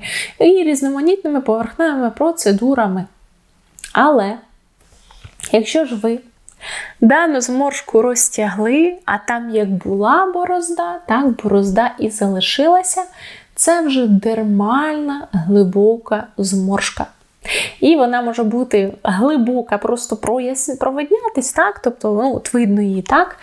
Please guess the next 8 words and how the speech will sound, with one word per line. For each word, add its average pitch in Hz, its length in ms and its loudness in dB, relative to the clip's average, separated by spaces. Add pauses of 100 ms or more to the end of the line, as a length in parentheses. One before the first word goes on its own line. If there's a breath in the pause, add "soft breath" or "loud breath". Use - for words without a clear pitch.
(440 loud breath)
А 202 100 2
вона 247 220 0
може 247 280 0
бути 262 460 0 (380)
на 214 200 4
рівні 294 360 2
спайкового 233 760 0
процесу. 226 720 -2